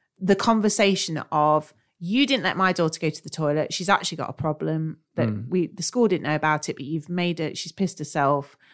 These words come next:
Speaker 1: or she's really upset, or whatever." I, I just, yeah, you know. And I also think, I mean, I must be, I don't know, I'm just still quite in touch with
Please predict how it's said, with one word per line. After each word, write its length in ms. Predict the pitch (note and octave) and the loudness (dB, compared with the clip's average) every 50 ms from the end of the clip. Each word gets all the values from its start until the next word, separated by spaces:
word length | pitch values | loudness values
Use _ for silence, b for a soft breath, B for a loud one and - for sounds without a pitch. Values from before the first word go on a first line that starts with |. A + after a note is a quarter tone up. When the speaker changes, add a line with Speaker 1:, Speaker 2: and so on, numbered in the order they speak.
| b b | b b
Speaker 1:
or 140 | b C#3+ D#3 | b 0 0
she's 280 | D3+ - F3+ D#3+ - | 0 0 -2 -4 0
really 200 | G#3 A#3 A#3+ G#3+ F#3+ | 2 4 4 6 4
upset, 540 | D#3+ - - - - D3+ D3 D3 C3+ - - | 2 2 0 -2 0 2 2 2 2 0 0
or 160 | C3+ C3+ C3+ | 0 0 2
whatever." 800 | G3 A#3+ - - - F3 E3+ E3 E3+ D#3 D#3 D#3 D#3 D#3 D#3 D#3+ b b b b b b b b b _ - | 2 2 4 4 4 4 4 2 2 2 2 4 4 2 0 -2 b b b b b b b b b _ -2
I, 220 | A3 A3+ A#3+ - - _ _ _ _ _ _ - | 2 2 2 2 0 _ _ _ _ _ _ 0
I 80 | A#3+ A3+ | 0 2
just, 380 | A3+ D4 E4 E4 - - - _ - _ _ - _ _ _ _ _ _ _ _ _ _ _ _ _ _ _ _ _ - | 4 4 4 4 4 2 -2 _ -18 _ _ -20 _ _ _ _ _ _ _ _ _ _ _ _ _ _ _ _ _ 0
yeah, 320 | B3+ C4 C#4+ C#4 C4+ - - | 4 6 6 6 6 2 2
you 180 | - A3 C4 C4+ | 0 2 4 4
know. 440 | C4+ C#4 D4 D#4 D#4 D#4 D4 C4 - | 4 4 6 6 6 6 6 6 4
And 120 | - C#4+ E4+ | 4 4 4
I 180 | F#4+ G#4+ A4+ A4 G#4+ | 4 4 4 6 6
also 340 | G#4+ G#4+ - E4+ C#4 B3+ | 6 6 6 4 4 2
think, 340 | A#3 - - B2 C3+ D3+ - _ - - _ _ _ _ - - | 2 0 -4 -8 -8 -10 -12 _ -20 -20 _ _ _ _ -4 -4
I 100 | A3 A3+ | -2 2
mean, 260 | C#4 D#4 D4+ C#4+ - - | 2 2 2 2 2 2
I 180 | C#4+ E4 E4+ | 2 4 4
must 320 | E4 D#4 D#4 D4+ - - - | 4 4 2 0 0 -2 0
be, 360 | G3 F#3+ F#3 F#3 F3+ E3 - _ _ _ _ _ _ _ _ _ _ _ _ _ _ _ _ _ - | 2 2 2 0 -4 -6 -10 _ _ _ _ _ _ _ _ _ _ _ _ _ _ _ _ _ -2
I 60 | A#3 | 0
don't 120 | B3 D#4 D#4+ | 2 4 6
know, 100 | D#4+ C4+ | 6 8
I'm 120 | A3 G#3+ G#3+ | 6 6 4
just 380 | C#4+ C4 - - - - - - | 2 -2 -2 -4 -8 -8 -6 -4
still 260 | - - - D4+ C#4+ | -2 2 2 2 2
quite 280 | D4 - C4 A#3+ - | 2 0 0 0 2
in 120 | - G#3+ G3 | 2 2 2
touch 420 | - - B3+ A#3+ - - - - | 2 2 0 0 0 0 -6 -4
with 160 | F3+ F3+ F3 | -2 -4 -4